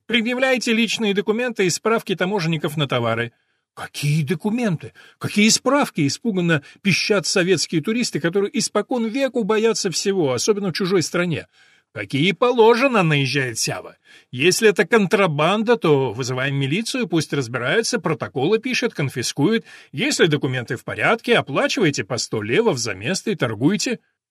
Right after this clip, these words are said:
«Только кто это купит?» — хрипло смеётся Чалый. «Да такой ерунды здесь полно. Каждый день сто автобусов приезжают,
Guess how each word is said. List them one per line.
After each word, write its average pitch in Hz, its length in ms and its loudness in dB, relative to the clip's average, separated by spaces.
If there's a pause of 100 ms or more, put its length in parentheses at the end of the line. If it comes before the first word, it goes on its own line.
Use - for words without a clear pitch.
(120)
«Только 151 380 2
кто 233 340 2
это 196 340 4
купит?» — 165 560 -4
хрипло 143 420 2
смеётся 123 600 -2
Чалый. 95 480 -4 (380)
«Да 151 180 2
такой 175 360 4
ерунды 160 640 4
здесь 107 320 -8
полно. 127 540 -2
Каждый 139 360 2
день 131 220 -2
сто 123 220 -2
автобусов 117 560 -2
приезжают, 127 580 2